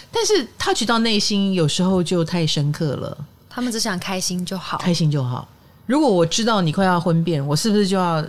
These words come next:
Speaker 2: 嗯。
Speaker 1: 进入你的世界？双子座也会很怕啊，因为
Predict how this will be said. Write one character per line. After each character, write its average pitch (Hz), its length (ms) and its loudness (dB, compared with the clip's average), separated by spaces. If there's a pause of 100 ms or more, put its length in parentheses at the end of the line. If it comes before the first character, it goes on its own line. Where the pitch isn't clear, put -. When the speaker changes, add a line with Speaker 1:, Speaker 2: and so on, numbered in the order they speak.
Speaker 2:
嗯。 175 320 -4
Speaker 1:
进 214 200 2
入 185 140 4
你 139 160 2
的 120 140 -2
世 135 240 -4
界？ - 340 -10 (320)
双 320 180 -2
子 269 120 0
座 214 180 0
也 156 140 0
会 202 120 0
很 147 200 0
怕 151 160 -4
啊， 135 240 -2
因 190 120 -2
为 247 160 0